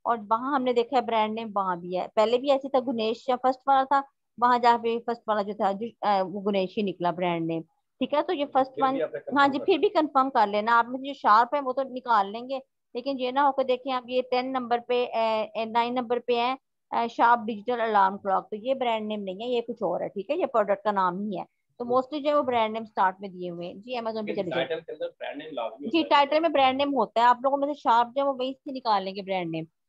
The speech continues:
Speaker 1: अच्छा, अब हाँ, देखें, वहां से हमने ब्रांड नेम ले लिया, Brand name को हमने ऊपर जाके ना एसएन की जगह पे, हमारा मकसद क्या है कि हम देखें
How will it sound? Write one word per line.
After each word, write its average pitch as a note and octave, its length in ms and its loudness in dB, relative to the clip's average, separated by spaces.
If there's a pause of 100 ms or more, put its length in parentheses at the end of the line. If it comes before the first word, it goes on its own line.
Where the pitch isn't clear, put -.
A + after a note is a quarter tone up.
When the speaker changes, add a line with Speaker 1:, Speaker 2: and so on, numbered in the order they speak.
(100)
Speaker 1:
अच्छा, B3 200 2
अब B3 160 4
हाँ, A#3+ 200 2
देखें, A3 300 -6
वहां A#3 180 2
से C4+ 100 -6
हमने B3+ 240 0
ब्रांड G#3 320 -2
नेम C#4+ 120 -4
ले G4+ 180 -6
लिया, D#4 260 -2 (320)
Brand B3 300 0
name C#4+ 180 0
को D4 100 0
हमने A#3+ 320 -2 (240)
ऊपर A#3 300 0
जाके B3 320 2
ना C#4 160 0 (120)
एसएन C4 360 -2
की C#4+ 120 -6
जगह G3 240 0
पे, G3+ 120 -4
हमारा B3 320 0
मकसद C#4 360 -4 (100)
क्या D4 120 0
है D4 80 -2
कि E4 100 -8
हम D4 200 -2
देखें A3 380 -2